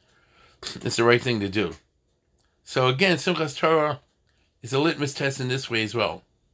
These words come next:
Obviously not for people that are sick, but you know what I mean, regular. Uh, anyway, I've spoken long enough on this subject, and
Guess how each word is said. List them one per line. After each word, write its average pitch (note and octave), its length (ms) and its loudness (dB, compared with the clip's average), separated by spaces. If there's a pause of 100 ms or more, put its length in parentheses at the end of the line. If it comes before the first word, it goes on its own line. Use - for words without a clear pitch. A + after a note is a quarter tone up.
(500)
Obviously B2 380 2
not G#2+ 240 -6
for - 120 -20
people F#2+ 300 -8
that E2 100 -8
are - 40 -14
sick, E3+ 280 -6 (360)
but - 100 -2
you B3 60 2
know G#3 60 4
what C3 100 6
I - 20 2
mean, A2+ 180 -2
regular. G2 460 -2 (640)
Uh, G2+ 280 2 (300)
anyway, C#3+ 380 2 (320)
I've C#3+ 120 4
spoken C#3+ 260 0
long B2+ 200 2
enough A#2 220 2
on G#2+ 100 -4
this F2+ 140 -6
subject, F#2 400 -6 (1400)
and G#2+ 280 4